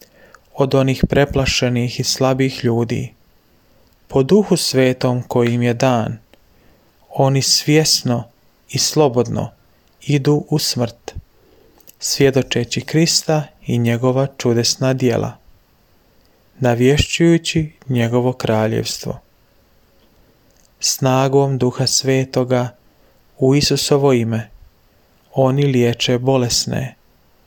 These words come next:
izgone zloduhe, a njihova srca puna su radosne vijesti da je Krist uskrsnuo,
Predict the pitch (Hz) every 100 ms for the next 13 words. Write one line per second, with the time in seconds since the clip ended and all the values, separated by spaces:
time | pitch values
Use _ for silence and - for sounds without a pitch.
0 | _ - 135 123 127 127 131 131 147 143
1 | 127 - - - - _ _ _ _ _
2 | _ - - _ _ - 135 143 143 147
3 | 135 131 - 156 - 131 - 160 170 160
4 | - 135 123 123 120 - 120 117 127 139
5 | 143 - - 135 131 _ _ _ _ _
6 | 123 120 117 - 151 165 - 117 110 -
7 | - - - -